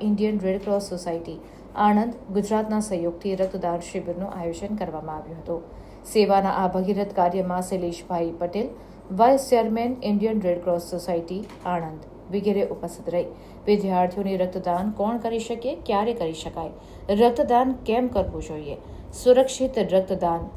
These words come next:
ઇન્ડિયન રેડ ક્રોસ સોસાયટીના માધ્યમથી કેવી રીતે કરી શકાય તેની જાણકારી આપવામાં આવી હતી અને વિદ્યાર્થીઓને રક્તદાન કરવા માટે પ્રોત્સાહિત કર્યા હતા. ઇન્ડિયન રેડ ક્રોસ સોસાયટી આણંદ તરફથી ડોક્ટર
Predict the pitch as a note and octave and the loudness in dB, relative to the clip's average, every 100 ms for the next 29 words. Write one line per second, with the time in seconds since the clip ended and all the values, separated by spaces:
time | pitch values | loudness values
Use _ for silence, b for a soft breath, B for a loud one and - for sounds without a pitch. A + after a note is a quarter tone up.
0 | B B B A3+ A3+ B3+ A#3 A#3 A3+ A#3 | B B B 0 6 6 6 2 2 0
1 | A#3 A3 F#3+ F#3 F3 E3+ E3 E3+ F3 G3 | -2 -2 -2 0 0 -2 -4 -4 -4 -4
2 | F3+ G3+ G3+ G#3 G#3 G#3+ G#3 G3 D#3+ - | -4 -4 -6 -2 -2 -2 -4 -6 -6 -6
3 | F3+ F3 F3+ B3+ B B B G#3 G3+ F#3 | -8 -4 -2 -4 B B B -2 0 0
4 | F#3+ F3 E3 E3 F3 - F3+ E3+ E3 E3 | -2 -2 -4 -4 -4 -6 -8 -6 -8 -6
5 | D#3+ E3 E3 D#3+ D3+ - - - - - | -8 -10 -10 -8 -10 -12 -20 -20 -20 -20
6 | - - - - B B - F#3+ F3+ F#3+ | -20 -20 -20 -20 B B -2 0 2 2
7 | A3 A3+ A#3 B3 A#3+ A#3 A3+ A3 B3+ B3+ | 4 4 4 4 4 2 0 2 2 2
8 | G3+ E3+ D#3+ E3+ E3+ G#3+ - G3 - D3+ | -2 -2 -2 -4 -4 -4 -4 -4 -6 -8
9 | D3 D3 D3 D3 C#3+ - - B B B | -8 -12 -12 -10 -10 -10 -14 B B B
10 | B B3 A#3+ D4 C4 C4+ C4 C4+ B3+ A3 | B 4 6 6 8 6 8 4 4 0
11 | A#3+ A#3+ A#3+ B3 - G3 G3 G3 F#3+ G3+ | 2 2 0 0 0 0 0 0 0 0
12 | A3 G#3+ F3+ F3 F#3+ | 0 0 0 0 0